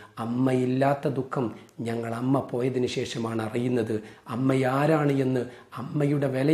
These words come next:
എന്താണെന്ന് ഞങ്ങൾക്കറിയാൻ കഴിഞ്ഞത് അമ്മ ഞങ്ങൾക്ക് നഷ്ടപ്പെട്ടപ്പോഴാണ്. കണ്ണുള്ള സമയത്ത് കണ്ണിൻ്റെ മൂല്യം അറിയില്ലെന്ന്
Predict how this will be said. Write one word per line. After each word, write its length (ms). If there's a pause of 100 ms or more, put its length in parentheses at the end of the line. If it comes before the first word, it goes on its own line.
എന്താണെന്ന് 500 (260)
ഞങ്ങൾക്കറിയാൻ 680
കഴിഞ്ഞത് 380 (400)
അമ്മ 320
ഞങ്ങൾക്ക് 420
നഷ്ടപ്പെട്ടപ്പോഴാണ്. 880 (420)
കണ്ണുള്ള 520 (160)
സമയത്ത് 400 (400)
കണ്ണിൻ്റെ 480
മൂല്യം 380
അറിയില്ലെന്ന് 440